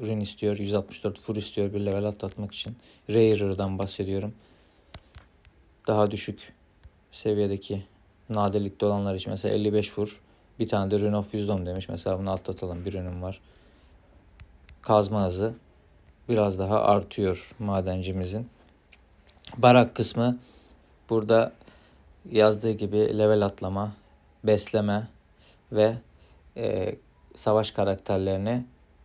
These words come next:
evrimleştirme özellikleri mevcut. Şu anda bu site arayüzünde yok fakat oyun içerisinde zaten evolve,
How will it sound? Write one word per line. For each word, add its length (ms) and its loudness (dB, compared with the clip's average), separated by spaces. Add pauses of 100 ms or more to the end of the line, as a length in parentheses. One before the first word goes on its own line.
(100)
evrimleştirme 960 0 (760)
özellikleri 640 -4
mevcut. 440 -4
Şu 240 2
anda 240 0
bu 240 0
site 240 -2
arayüzünde 500 2
yok 220 2
fakat 280 -2
oyun 180 -2
içerisinde 440 -4
zaten 380 -2 (320)
evolve, 380 4